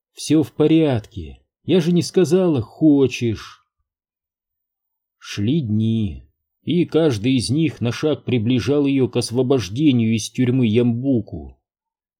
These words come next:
Снаружи неделя беспросветных дождей —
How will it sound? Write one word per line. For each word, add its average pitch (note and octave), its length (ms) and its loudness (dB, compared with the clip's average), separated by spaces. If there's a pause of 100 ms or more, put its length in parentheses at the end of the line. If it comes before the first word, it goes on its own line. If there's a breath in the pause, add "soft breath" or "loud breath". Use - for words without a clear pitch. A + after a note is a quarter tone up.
(300)
Снаружи B2+ 960 -2 (320)
неделя B2+ 580 2
беспросветных A#2+ 1000 -2
дождей — G#2 800 -4